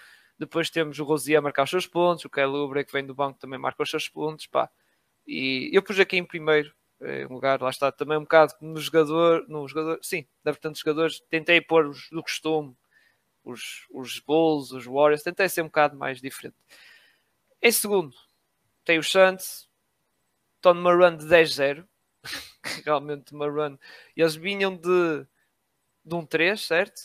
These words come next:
E agora estão onze três, realmente uma run impressionante,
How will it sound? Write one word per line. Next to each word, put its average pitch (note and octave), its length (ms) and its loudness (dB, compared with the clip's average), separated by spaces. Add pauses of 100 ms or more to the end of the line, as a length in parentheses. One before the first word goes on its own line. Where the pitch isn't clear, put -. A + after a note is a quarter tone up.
E D#3+ 80 0
agora E3 240 4
estão F3 300 -2
onze F#3 200 -4
três, E3 480 -6
realmente D3 720 -6
uma E3 600 -4
run E3+ 320 2
impressionante, E3 720 -6